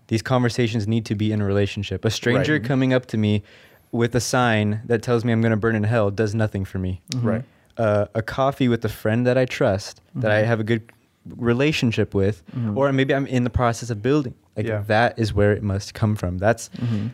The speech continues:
Speaker 1: that's the difference. And I think that right now it's kind of, we're talking about strangers talking to strangers,
Speaker 3: Mm-hmm.
Speaker 1: and, like, that's just, it's never gonna,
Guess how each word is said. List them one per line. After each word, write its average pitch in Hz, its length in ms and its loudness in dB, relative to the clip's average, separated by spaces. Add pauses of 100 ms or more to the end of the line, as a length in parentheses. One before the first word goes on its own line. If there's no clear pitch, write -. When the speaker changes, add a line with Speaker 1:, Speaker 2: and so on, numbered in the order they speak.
(160)
Speaker 1:
that's 139 220 0
the 123 80 0
difference. 113 420 0
And 113 140 -2
I 110 40 0
think 127 240 0
that 107 200 2
right 113 180 0
now 117 220 2
it's 107 120 0
kind 117 140 -4
of, 104 60 -2
we're 104 60 0
talking 107 280 -2
about 98 240 0
strangers 104 440 0
talking 104 280 -2
to 101 60 0
strangers, 117 500 0 (460)
Speaker 3:
Mm-hmm. 117 160 -4
Speaker 1:
and, 107 140 2
like, 104 140 2
that's 117 200 0
just, 117 220 -4
it's 110 180 -2
never 117 220 2
gonna, 98 340 -2